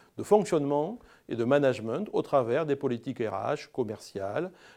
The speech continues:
l'intégration concrète de ces aspects de R S E, ainsi que les conséquences de ce cadre juridique particulier.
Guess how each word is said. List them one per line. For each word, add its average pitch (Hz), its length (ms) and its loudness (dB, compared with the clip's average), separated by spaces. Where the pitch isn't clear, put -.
l'intégration 151 840 4
concrète 214 540 4
de 117 140 -4
ces 131 140 -2
aspects 120 260 0
de 117 240 2
R 107 80 0
S 104 220 -6
E, 170 180 -8
ainsi 190 360 2
que 165 120 0
les 135 160 2
conséquences 127 640 -4
de 117 120 -6
ce - 140 -10
cadre 139 320 0
juridique 110 460 -8
particulier. 120 640 -12